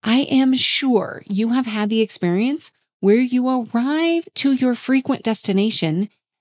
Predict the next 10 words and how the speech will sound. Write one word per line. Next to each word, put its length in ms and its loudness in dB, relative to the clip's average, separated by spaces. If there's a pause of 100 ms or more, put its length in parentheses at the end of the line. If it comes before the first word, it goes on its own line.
(120)
and 180 4
you 360 4
realize 600 0
you 320 0
don't 240 -4 (140)
even 400 2
recall 800 0
the 100 0
drive 340 0
home. 320 -2